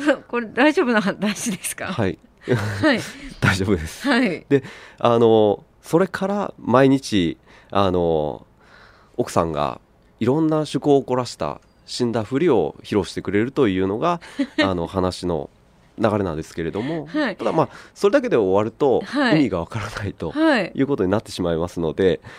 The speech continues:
Speaker 2: あの、徐々にいろんな人のいろんな話が、
Speaker 1: はい。
Speaker 2: はい、展開されていきますので。
Speaker 1: 展開するんだ。
Speaker 2: 展開します。
Speaker 1: <laughs> あの、ふりってどんなふりが出てきますか？言える範囲で。
Speaker 2: あ、死んだふりですね。
Speaker 1: ええ。
Speaker 2: あの、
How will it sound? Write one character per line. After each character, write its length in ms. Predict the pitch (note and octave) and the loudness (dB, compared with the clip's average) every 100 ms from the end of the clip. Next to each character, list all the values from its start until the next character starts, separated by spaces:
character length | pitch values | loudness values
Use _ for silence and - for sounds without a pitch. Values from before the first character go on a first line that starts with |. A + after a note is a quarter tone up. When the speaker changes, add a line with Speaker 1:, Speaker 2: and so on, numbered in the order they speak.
| - | -8
Speaker 2:
あ 160 | - G#2 | 0 0
の、 320 | F#2+ F2+ D#2+ - _ - - | 2 0 -2 -8 _ -20 -2
徐 120 | C#3+ | 0
々 140 | B2 | 2
に 260 | E2+ D2+ - _ _ - | 0 -2 -8 _ _ -2
い 60 | |
ろ 140 | G#2+ G2 | 2 2
ん 60 | |
な 100 | F#2+ | 0
人 180 | F#2+ F#3 | -2 0
の 200 | D#3 F2 | 2 2
い 80 | D#2 | -2
ろ 120 | D#2 | -8
ん 60 | D#2+ | -10
な 80 | |
話 380 | D#2 D#2+ E2+ - | -10 -12 -12 -8
が、 80 | G2+ | -4
Speaker 1:
は 160 | B3 G#3 | -2 -4
い。 100 | - - | -8 -12
Speaker 2:
は 200 | F2+ E2 | -6 -6
い、 120 | C#2+ - | -6 -6
展 160 | F#2 | -4
開 160 | F2 E2+ | -2 -4
さ 140 | F2 | -6
れ 60 | D#2+ | -6
て 100 | E2+ | -8
い 40 | |
き 120 | - | -4
ま 100 | F#2+ | -4
す 140 | G#2+ F#2 | -4 -6
の 80 | D2+ | -4
で。 180 | D2+ - | -4 -2
Speaker 1:
展 240 | E4 G#4 | -2 0
開 200 | A4 G#4 | 2 2
す 160 | - G4 | 4 2
る 140 | G#4 | 2
ん 80 | F#4 | 2
だ。 200 | A#3+ A3 | 4 4
Speaker 2:
展 180 | - A2 | 4 0
開 180 | - F#2+ | 0 0
し 80 | - | 0
ま 120 | F2+ | -2
す。 240 | - - | -4 -4
Speaker 1:
<laughs> 40 | - | -2
あ 60 | |
の、 80 | C#4+ - - | -2 -4 2
ふ 120 | F#4 | 4
り 80 | A4 | 4
っ 40 | C#5+ | 2
て 160 | D#4 | -2
ど 200 | G#3+ D4+ | 0 0
ん 120 | G#4+ A4 | 0 0
な 120 | A4+ | 0
ふ 100 | G4+ | 2
り 120 | G4 | 4
が 340 | B3+ G3+ D3+ - - | 4 4 2 -2 -4
出 140 | G3 | 0
て 120 | - | -2
き 140 | - F3 | -4 -6
ま 160 | E3+ | -6
す 80 | - | -4
か？ 160 | F#3+ - | -6 0
言 180 | B3+ D#4 | 2 4
え 40 | |
る 100 | E4+ | 4
範 240 | C#4+ D4+ | 4 2
囲 60 | G3+ | 2
で。 220 | D3+ - | -2 -8
Speaker 2:
あ、 40 | - | -14
死 140 | - C#3 | -6 -2
ん 20 | |
だ 80 | C#3+ | 0
ふ 100 | C#3 | 0
り 180 | C3 | 0
で 120 | B2 E2+ | 0 0
す 100 | D#2+ | 0
ね。 240 | E2 D#2+ | 0 0
Speaker 1:
え 100 | G#3 | 0
え。 40 | G#3 | 2
Speaker 2:
あ 140 | E3+ | 2
の、 260 | E3 D#3+ | 2 0